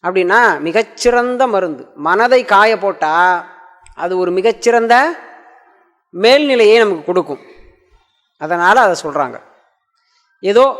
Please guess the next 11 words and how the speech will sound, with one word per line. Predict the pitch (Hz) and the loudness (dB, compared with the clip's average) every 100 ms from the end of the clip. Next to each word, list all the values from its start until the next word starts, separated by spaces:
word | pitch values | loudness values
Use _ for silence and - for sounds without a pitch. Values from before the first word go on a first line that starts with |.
| - - - - | -16 -20 -20 -12
புறமோ | 202 220 220 247 262 214 | 0 2 4 4 4 2
அகமோ | 196 214 214 - - - _ 190 | 0 0 -2 -4 -20 -20 _ -4
ஏதோ | 220 262 | 2 4
ஒரு | 294 254 | 2 -2
சிறு | 247 262 | -4 -2
முயற்சி | 262 254 262 233 | 0 -2 0 -2
எடுத்துக்கொண்டே | 214 233 220 233 220 | -2 0 2 2 2
இருக்கிறது | 196 196 220 302 370 - - _ - | 0 0 0 0 -4 -14 -20 _ -6
நல்ல | 190 214 233 269 277 | 0 0 2 0 2
பலனை | 202 202 214 269 339 - - _ - | 2 2 0 -2 -4 -12 -20 _ -8
கொடுக்கும். | 202 208 - | -4 -4 -6